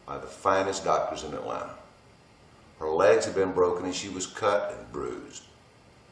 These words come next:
But her surgeries had gone really well. She had healed perfectly. But still, all of these years later, she was still in a wheelchair. The doctors had no explanation.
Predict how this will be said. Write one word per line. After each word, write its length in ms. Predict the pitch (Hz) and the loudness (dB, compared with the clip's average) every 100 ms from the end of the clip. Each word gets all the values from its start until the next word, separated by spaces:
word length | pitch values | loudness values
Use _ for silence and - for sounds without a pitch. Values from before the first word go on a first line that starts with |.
| - | -2
But 360 | 123 127 - - | 4 4 2 -4
her 80 | 104 | -6
surgeries 640 | - 151 160 131 131 131 | -2 0 -2 0 -2 -2
had 180 | 98 82 | -6 -4
gone 420 | 92 85 - - | 0 0 0 -4
really 240 | 78 117 147 | 0 2 4
well. 540 | 117 101 101 - - - - - - - | 6 6 6 0 -8 -18 -20 -20 -20 -16
She 140 | - | -8
had 100 | 92 | -6
healed 340 | 92 104 110 - | -2 -2 -2 2
perfectly. 560 | 135 123 113 - 123 - - - - - - - - - - - - | 4 4 2 -4 -8 -10 -16 -20 -20 -20 -20 -20 -20 -20 -20 -20 -8
But 200 | 117 - | -6 -4
still, 500 | - 175 170 139 123 - | -6 2 4 4 2 4
all 240 | 160 196 | 6 6
of 80 | 185 | 4
these 200 | 180 156 | 2 0
years 240 | 151 139 | 0 0
later, 420 | 123 123 95 98 - - - | 2 2 2 -2 -8 -18 -16
she 120 | - | -8
was 100 | 135 | -6
still 220 | - 156 | -4 -2
in 60 | 143 | 2
a 80 | 131 | 2
wheelchair. 600 | 151 147 139 95 - - - - - - - - - - | 2 0 0 -2 -2 -4 -14 -20 -20 -20 -20 -20 -20 -8
The 80 | 147 | 0
doctors 440 | 139 151 - 120 | 6 6 6 0
had 200 | 127 117 | 4 6
no 160 | 123 120 | 8 8
explanation. 640 | 120 - 107 113 110 - | 6 -2 0 2 0 -6